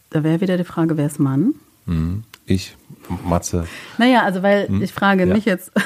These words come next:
Speaker 1: <laughs> sondern weil es ja ganz wichtig ist, ob jetzt eine schwarze Person, schwarze Cis-Frau mich fragt oder
Speaker 2: Mhm.
Speaker 1: ob jetzt ein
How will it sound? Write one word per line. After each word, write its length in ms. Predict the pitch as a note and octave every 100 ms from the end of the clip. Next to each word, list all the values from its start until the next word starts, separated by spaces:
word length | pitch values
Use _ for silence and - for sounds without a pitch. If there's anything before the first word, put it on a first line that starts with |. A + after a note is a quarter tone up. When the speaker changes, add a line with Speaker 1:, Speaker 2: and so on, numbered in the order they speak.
| - -
Speaker 1:
<laughs> 400 | B3+ - - C#3
sondern 240 | G3 F#3+
weil 120 | F#3 F#3+
es 100 | F#3
ja 140 | F3+
ganz 220 | F3 F#3
wichtig 340 | F3+ - F#3+ -
ist, 240 | E3+ - -
ob 180 | E3+
jetzt 300 | - E3 D#3+
eine 160 | E3+ D#3+
schwarze 380 | - D#3 D#3 -
Person, 420 | - D#3+ D#3+ D#3+
schwarze 400 | D#3+ D3+ - E3+ - - - -
Cis-Frau 480 | - F3 - - D#3
mich 200 | D#3 -
fragt 480 | - - F3 - -
oder 180 | - -
Speaker 2:
Mhm. 60 |
Speaker 1:
ob 160 | - -
jetzt 260 | - -
ein 240 | - F3+